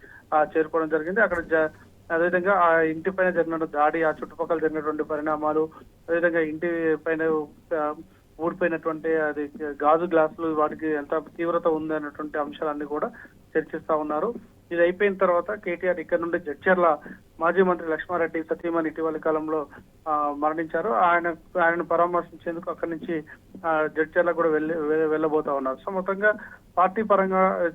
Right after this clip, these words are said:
జరుగుతున్నటువంటి, ఆ, కాంగ్రెస్ పార్టీ చేస్తున్నటువంటి ఈ పరి-, ప-, ఏదైతే ఉందో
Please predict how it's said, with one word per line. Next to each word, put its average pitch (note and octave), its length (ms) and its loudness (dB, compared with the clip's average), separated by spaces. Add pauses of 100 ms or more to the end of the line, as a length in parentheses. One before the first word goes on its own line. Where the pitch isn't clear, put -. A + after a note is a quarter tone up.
జరుగుతున్నటువంటి, E3+ 1000 -4 (440)
ఆ, E3+ 40 2
కాంగ్రెస్ F3 480 2
పార్టీ E3+ 180 0 (100)
చేస్తున్నటువంటి D#3+ 580 -4
ఈ D#3+ 100 -4
పరి-, D#3+ 320 0
ప-, D3+ 320 -2
ఏదైతే D3+ 520 -2
ఉందో E3 280 0